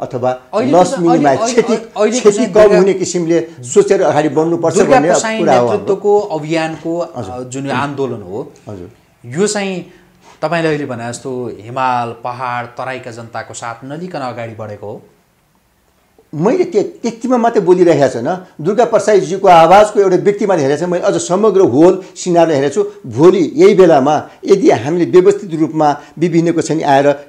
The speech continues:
Speaker 1: टिम बिल्ड गर्नुपर्ने हुन्छ, कोअर्डिनेसन गर्नुपर्ने हुन्छ, त्यसलाई बचाउ गर्नुपर्ने हुन्छ, इन्फर्मेसन रिलिज यहाँहरूले पत्रकार साथीलाई दिनु अथवा जब डिभिजन भएर अर्गनाइज रूपमा जानुपर्छ। नभयो भने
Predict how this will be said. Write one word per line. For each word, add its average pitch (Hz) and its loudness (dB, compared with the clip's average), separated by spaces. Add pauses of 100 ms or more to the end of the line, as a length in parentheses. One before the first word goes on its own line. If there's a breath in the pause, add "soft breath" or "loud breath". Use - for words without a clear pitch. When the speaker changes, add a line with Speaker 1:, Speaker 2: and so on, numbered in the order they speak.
Speaker 1:
टिम 202 0
बिल्ड 170 2
गर्नुपर्ने 139 0
हुन्छ, 123 -4 (340 loud breath)
कोअर्डिनेसन 190 0
गर्नुपर्ने 143 -2
हुन्छ, 131 -4
त्यसलाई 180 2
बचाउ 170 4
गर्नुपर्ने 160 0
हुन्छ, 135 -2 (280 loud breath)
इन्फर्मेसन 185 0
रिलिज 160 -4
यहाँहरूले 160 2
पत्रकार 175 -2
साथीलाई 160 -2 (240 loud breath)
दिनु 185 -2
अथवा 156 -4 (200 loud breath)
जब 156 2
डिभिजन 175 0
भएर 131 2 (300 loud breath)
अर्गनाइज 175 -2
रूपमा 147 -4
जानुपर्छ। 135 -4
नभयो 143 2
भने 135 0